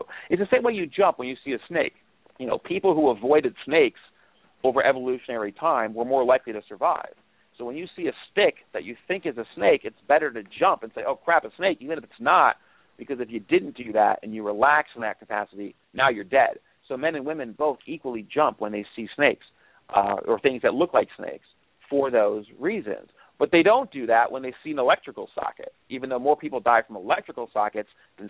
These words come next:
snake bites. Why? Because we didn't face electrical circuit, circuits over evolutionary time. Those are very new inventions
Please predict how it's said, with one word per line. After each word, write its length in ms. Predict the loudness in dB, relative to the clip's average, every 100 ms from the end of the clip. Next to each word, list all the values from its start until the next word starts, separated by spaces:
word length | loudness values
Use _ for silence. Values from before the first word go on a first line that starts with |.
| -8
snake 280 | -2 -2 0
bites. 260 | -4 -4 -8 _ _ -4
Why? 480 | 0 2 4 2 0
Because 180 | -8 -12
we 60 | -8
didn't 260 | -8 -6 0
face 220 | 0 0
electrical 500 | 0 0 0 -10 -6 -4
circuit, 300 | -4 -4 -12 _
circuits 320 | -6 -4 -6 _ _ _
over 260 | 0 4 2
evolutionary 500 | 2 -4 -8 -8 -6
time. 280 | 0 0 0
Those 160 | -6
are 60 | -6
very 320 | -4 -4 -4 -10 -12
new 380 | -6 0 2 2
inventions 600 | 2 0 0 -8 -12